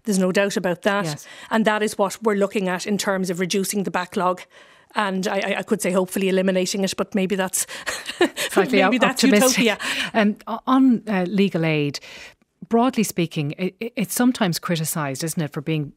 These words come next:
Speaker 2: applied too widely, being granted to some individuals who perhaps don't need it or don't necessarily need it. But then on the other hand, the rate paid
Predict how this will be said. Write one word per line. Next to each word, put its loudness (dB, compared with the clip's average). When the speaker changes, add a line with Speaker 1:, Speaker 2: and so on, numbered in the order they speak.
Speaker 2:
applied -4
too -2
widely, -2
being -2
granted -4
to -6
some -4
individuals -4
who -8
perhaps -8
don't -8
need -2
it -6
or -6
don't -6
necessarily -2
need -4
it. -8
But -6
then 2
on 2
the 0
other 2
hand, -2
the -4
rate -2
paid -4